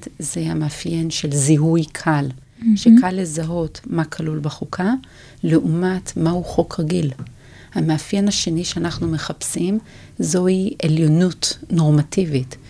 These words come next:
Speaker 1: שהחוקה בעצם עליונה על חוקים רגילים, והמאפיין השלישי שאנחנו מבקשים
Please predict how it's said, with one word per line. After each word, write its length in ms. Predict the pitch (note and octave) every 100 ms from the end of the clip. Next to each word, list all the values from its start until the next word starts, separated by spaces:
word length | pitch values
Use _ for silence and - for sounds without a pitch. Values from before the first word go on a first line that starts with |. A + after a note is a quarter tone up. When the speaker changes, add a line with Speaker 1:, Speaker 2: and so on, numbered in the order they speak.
| - -
Speaker 1:
שהחוקה 580 | - E3 - D#3+ G#3+ F#3
בעצם 520 | E3+ F#3 - G3 F#3 -
עליונה 540 | D#3+ D3+ D3+ F#3+ E3+ D#3+
על 140 | E3
חוקים 500 | E3 - D3+ - D#3
רגילים, 580 | D3+ C3+ C3 C#3 D#3+ B3 - - - - -
והמאפיין 920 | - C#3+ F3 G#3+ A3 F3 D3+ - F#3+ G3+
השלישי 460 | G3+ - D3 A#3+
שאנחנו 440 | A3 F#3 E3+ - D#3+
מבקשים 640 | D3+ D3 - - D#3 D3+